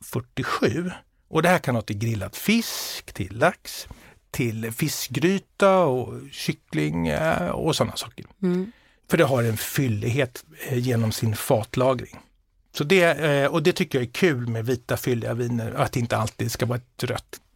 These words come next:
Speaker 1: Eh, sen vill vi ju gå då till, eh, det här, eh, Chablis som jag har tjatat lite om.
Speaker 2: Mm.
Speaker 1: Och där finns ju sin ranking. Och eftersom Niklas ska få ett instegsvin,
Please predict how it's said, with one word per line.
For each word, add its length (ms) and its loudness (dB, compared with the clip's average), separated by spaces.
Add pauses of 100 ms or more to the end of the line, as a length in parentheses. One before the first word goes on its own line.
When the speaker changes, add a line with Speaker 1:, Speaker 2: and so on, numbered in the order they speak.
(500)
Speaker 1:
Eh, 540 4
sen 400 2
vill 300 2
vi 100 0
ju 140 4
gå 280 0
då 180 -2
till, 400 -2
eh, 60 0
det 280 -4
här, 400 0 (500)
eh, 160 -12
Chablis 640 0
som 180 -2
jag 80 -4
har 40 -6
tjatat 460 -6
lite 120 4
om. 160 4
Speaker 2:
Mm. 200 -4 (300)
Speaker 1:
Och 220 -4
där 160 6
finns 220 0
ju 60 -2
sin 200 0
ranking. 720 -2 (140)
Och 100 2
eftersom 200 0
Niklas 340 0
ska 120 0
få 80 -2
ett 80 -4
instegsvin, 1400 0